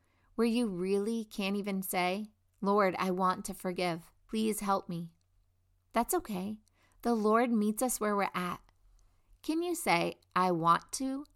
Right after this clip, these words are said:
want to forgive"? Can you say, "Jesus, can you give me the grace to want to, want to forgive"? If so, Jesus will help you get to that point, and then you can move on to actually forgiving.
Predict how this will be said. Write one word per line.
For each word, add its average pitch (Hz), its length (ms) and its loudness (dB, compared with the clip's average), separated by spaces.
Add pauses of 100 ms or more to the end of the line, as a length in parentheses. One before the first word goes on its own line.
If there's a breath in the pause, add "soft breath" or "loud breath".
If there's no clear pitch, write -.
want 220 300 4
to 254 120 -4
forgive"? 247 540 -4 (1040)
Can 302 220 0
you 311 80 0
say, 302 180 2
"Jesus, 208 680 -4
can 240 160 0
you 254 120 0
give 302 160 2
me 294 140 0
the 302 100 -2
grace 180 380 0
to 214 160 -2
want 233 380 0
to, 202 120 -2
want 165 280 -4
to 170 100 -10
forgive"? - 500 -8 (720)
If 330 160 4
so, 190 500 2
Jesus 226 440 2
will 269 100 2
help 208 280 0
you 202 100 -2
get 185 260 -2
to - 100 -8
that 190 220 0
point, - 440 -10 (280)
and 202 220 0
then 185 180 2
you 190 120 -2
can 214 200 -4
move 180 200 -2
on 165 200 -2
to - 180 -8
actually 175 460 -4
forgiving. 175 460 -6